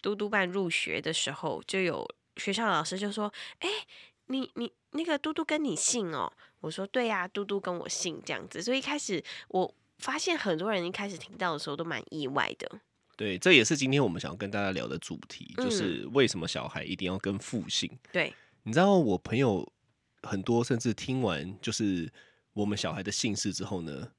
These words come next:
Speaker 2: 女生朋友
Speaker 1: 对。
Speaker 2: 会回去跟她老公讲欸。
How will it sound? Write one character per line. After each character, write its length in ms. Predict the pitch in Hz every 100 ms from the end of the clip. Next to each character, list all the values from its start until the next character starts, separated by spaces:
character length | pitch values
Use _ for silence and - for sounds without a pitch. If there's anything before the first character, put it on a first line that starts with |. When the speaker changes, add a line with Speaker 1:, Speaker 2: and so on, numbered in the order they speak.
| _
Speaker 2:
女 140 | 107
生 220 | 98 120 123
朋 180 | -
友 240 | 95 76 - -
Speaker 1:
对。 260 | 185 127 - _ _
Speaker 2:
会 120 | -
回 160 | 120 101
去 140 | 120
跟 140 | 113
她 100 | 107 107
老 140 | 80
公 200 | 82 98
讲 220 | - - -
欸。 180 | -